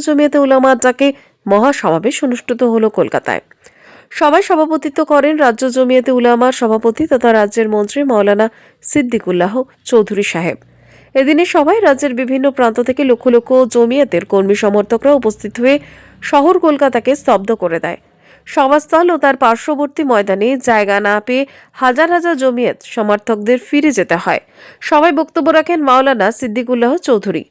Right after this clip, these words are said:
আহমদ হাসান ইমরান, মুফতি আব্দুস সালাম,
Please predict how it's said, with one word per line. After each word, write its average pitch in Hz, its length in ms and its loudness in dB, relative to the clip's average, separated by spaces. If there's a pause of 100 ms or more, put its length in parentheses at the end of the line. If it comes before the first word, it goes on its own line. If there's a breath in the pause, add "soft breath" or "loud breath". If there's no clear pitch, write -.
(460)
আহমদ 220 420 0
হাসান 233 340 -2 (100)
ইমরান, 156 360 -4 (480 soft breath)
মুফতি 302 340 0 (300)
আব্দুস 208 400 -2
সালাম, 127 280 -2